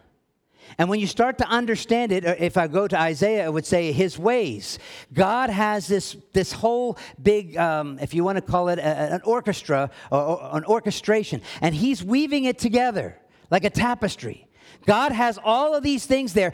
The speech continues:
And Joseph, in his older age, I would imagine he's in his fifties, and he's looking at it and he says, "But God has it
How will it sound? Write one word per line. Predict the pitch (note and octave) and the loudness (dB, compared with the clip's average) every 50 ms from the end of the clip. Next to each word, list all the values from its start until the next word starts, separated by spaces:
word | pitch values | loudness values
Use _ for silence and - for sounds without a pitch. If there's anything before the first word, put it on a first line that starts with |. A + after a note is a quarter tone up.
| - - E3+ | -4 -4 0
And | - D#3+ D#3 D3+ | 0 0 0 0
Joseph, | - G3+ B3 C#4 D#4 D#4 - C#4 A#3+ G3+ | 0 2 2 2 2 0 -2 -2 -2 2
in | G3+ G#3+ G#3 | 0 2 2
his | G#3+ G#3 F3+ | 2 -2 0
older | G3 A3+ B3 C4 C#4 C#4 C4 | 2 2 2 2 0 0 0
age, | A3 A3+ A#3+ B3 A3+ F3+ - - - - - - | 2 2 0 0 -2 -6 -8 -10 -12 -14 -2 0
I | - F#3+ | 2 2
would | G3+ G3+ | 2 0
imagine | F#3+ G3 G#3+ B3 B3+ G#3+ A#3+ G#3+ | 0 0 0 0 0 -2 0 0
he's | G#3+ G#3+ G3+ - - _ - | 0 0 -2 -4 -8 _ -4
in | - G3 | -2 0
his | G3 F#3+ F3+ - | 2 0 0 2
fifties, | - A3 A3+ - - D3+ B2+ A#2+ - - - - | 0 0 0 2 -2 -2 -4 -4 -6 -12 -6 0
and | - G#3 | 0 0
he's | A3 A3+ G#3 D3 | 2 0 -2 0
looking | G3+ C4 C#4 A3 D4 C#4 C4 | 0 0 0 2 0 0 2
at | B3 B3 A#3+ | 0 0 0
it | A#3+ | 0
and | A#3 | -2
he | A#3 A3+ | -2 -2
says, | - - A#3 G3+ C#3+ | 0 0 0 0 0
"But | C#3 - A#3+ A#3 D#3 C#3 | 0 2 2 2 0 2
God | A#2 A#3 A#3+ C#4 D#4+ E4 E4+ E4+ D4+ | 2 4 4 4 2 2 2 0 0
has | A#3+ G3 A3+ B3 B3 C4 C4+ C#4 C#4 C4 - - - | 0 2 2 2 2 2 0 0 0 -2 -4 -6 -6
it | - D#3 A#3 B3+ C#4+ C#4 - - - | 2 4 4 4 4 0 -4 -8 -12